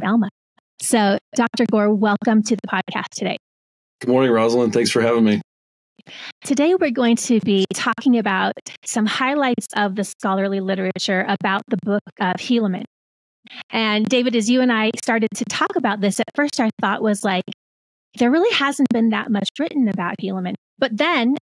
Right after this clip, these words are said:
Speaker 1: as we started to dig a little deeper, we found that what has been written is very, very rich. Uh, and so, in the end, we're gonna attempt to cover five pieces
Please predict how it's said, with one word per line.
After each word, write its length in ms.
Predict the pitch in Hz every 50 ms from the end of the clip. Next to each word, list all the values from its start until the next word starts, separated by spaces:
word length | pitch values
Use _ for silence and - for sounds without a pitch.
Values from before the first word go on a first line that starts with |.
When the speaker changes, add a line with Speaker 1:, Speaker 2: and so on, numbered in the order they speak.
| -
Speaker 1:
as 220 | - 233 240 226 233
we 60 | 240
started 280 | - - 240 226 240 208 -
to 60 | 196
dig 200 | 202 233 214 226
a 60 | 214
little 200 | 208 196 202 196
deeper, 560 | 185 180 285 294 - 233 196 190 202 214 - -
we 260 | - 214 220 226 226 226 -
found 340 | - 240 220 208 208 214 190
that 160 | 196 - -
what 180 | 196 214 - -
has 340 | - - - 269 294 311 302 -
been 220 | - 220 208 202 196
written 320 | 202 202 - 190 185 208 - _ _ _ _ _ -
is 260 | 208 208 208 196 180 - _ -
very, 360 | 202 185 240 247 262 277 262
very 260 | 220 220 202 196 190
rich. 460 | 185 190 185 185 - - - - - - - _ - - - _ -
Uh, 260 | 196 190 180 180 196 -
and 200 | - 226 220 220
so, 220 | 214 - 233 202 208 - _ _ - - _ _ _ _ _
in 160 | - 262 247
the 140 | 247 233 247
end, 220 | 311 359 320 247 214
we're 120 | 277 311
gonna 240 | 320 294 254 240 214 - -
attempt 360 | 233 214 - - 294 302 -
to 60 | - - 254
cover 280 | - 233 202 196 190 185 185
five 540 | - - - 233 226 226 226 226 233 233 - _ -
pieces 300 | - 240 214 - 226